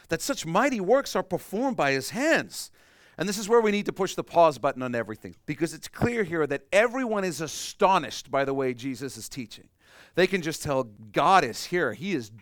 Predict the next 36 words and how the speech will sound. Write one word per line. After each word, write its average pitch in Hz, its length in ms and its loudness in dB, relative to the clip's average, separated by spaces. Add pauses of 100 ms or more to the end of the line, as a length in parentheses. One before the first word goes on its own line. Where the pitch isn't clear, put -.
doing 190 300 -2
something. 127 340 -8
They're 170 160 0
astonished 196 640 -4
by 156 140 4
the 143 140 0
power 190 640 2
he 151 160 -2
has 147 260 -2
when 139 120 -8
he 135 100 -6
teaches. 127 560 -10 (560)
And 170 120 2
there's 208 120 2
some 196 260 0
miracles 226 480 0
he's 135 180 -10
done 131 200 -2
that 139 120 -2
are 139 60 0
blowing 165 460 -2
their 156 120 -2
minds 151 460 -2
as 123 140 -10
well. 170 280 -2 (240)
Everybody 220 520 4
sees 170 300 -8
them. 151 180 -4 (240)
Everybody 208 500 4
is 170 140 0
amazed. 151 380 -2
So 185 100 -2
now 202 180 0
the 214 80 -4
question 226 460 -2
becomes, 185 560 -2